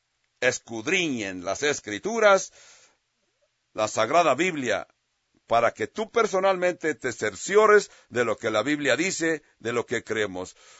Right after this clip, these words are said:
Recordamos que uno de los discípulos de Jesús llamado Felipe dice en Juan uno,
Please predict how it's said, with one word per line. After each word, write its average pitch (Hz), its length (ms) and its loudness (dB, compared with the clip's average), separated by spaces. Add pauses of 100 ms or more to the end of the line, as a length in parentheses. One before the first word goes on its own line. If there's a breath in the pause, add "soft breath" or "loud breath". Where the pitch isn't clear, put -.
(300 soft breath)
Recordamos 170 800 4
que 139 360 4
uno 165 220 -2
de 160 60 2
los 131 160 -2
discípulos 143 320 -2
de 110 120 -4
Jesús 113 260 -8
llamado 123 320 0
Felipe 107 640 -4 (1040 soft breath)
dice 127 1080 0
en 101 340 -4
Juan 147 260 2
uno, 151 280 2